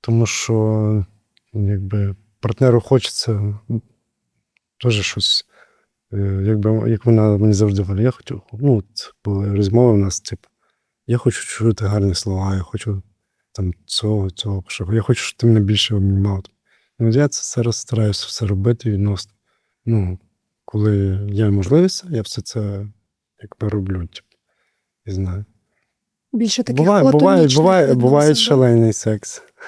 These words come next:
Speaker 1: Типу, непонятно, як так происходить, ну, ну, просто це,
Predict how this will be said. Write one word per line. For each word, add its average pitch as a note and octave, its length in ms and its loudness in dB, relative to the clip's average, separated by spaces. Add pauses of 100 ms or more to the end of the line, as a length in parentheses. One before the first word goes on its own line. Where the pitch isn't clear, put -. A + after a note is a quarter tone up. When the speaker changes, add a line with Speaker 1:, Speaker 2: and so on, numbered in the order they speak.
(140)
Speaker 1:
Типу, - 320 -2
непонятно, B2 580 4
як A#2+ 200 4
так A#2+ 180 0
происходить, A#2 580 -2
ну, G2+ 300 -8 (260)
ну, A#2 220 -4
просто - 460 -8
це, A2 340 -8